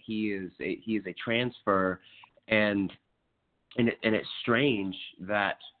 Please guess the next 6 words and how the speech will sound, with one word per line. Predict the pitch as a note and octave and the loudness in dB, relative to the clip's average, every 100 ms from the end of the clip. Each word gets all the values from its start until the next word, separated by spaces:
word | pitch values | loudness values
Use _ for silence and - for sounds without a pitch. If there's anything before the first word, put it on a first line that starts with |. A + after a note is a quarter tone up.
| _ _ - - - | _ _ -20 -20 -6
Tua | B2+ C3+ | -4 -2
Tagovailoa, | C3 A#2 G#2+ G#2 G#2 A#2 A2+ G2+ | 0 -2 0 0 2 2 0 -2
who | A2 | -4
was | G2+ A2 A#2 - | -2 -2 -2 -2
the | G#2+ G#2 F#2+ - _ _ - | 0 0 -2 -8 _ _ -8
clear-cut | - B2 A#2 - A#2+ | 0 0 0 -4 -6